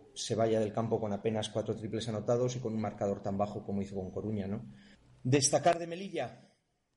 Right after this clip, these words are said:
Bueno, yo creo que mucho de Melilla pasa por la dirección de, de Franch.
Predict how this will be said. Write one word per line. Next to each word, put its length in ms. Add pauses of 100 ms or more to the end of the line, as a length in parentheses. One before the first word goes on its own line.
(160)
Bueno, 340
yo 140
creo 140
que 80
mucho 380
de 120
Melilla 440
pasa 340
por 180
la 80
dirección 520
de, 260 (240)
de 200
Franch. 520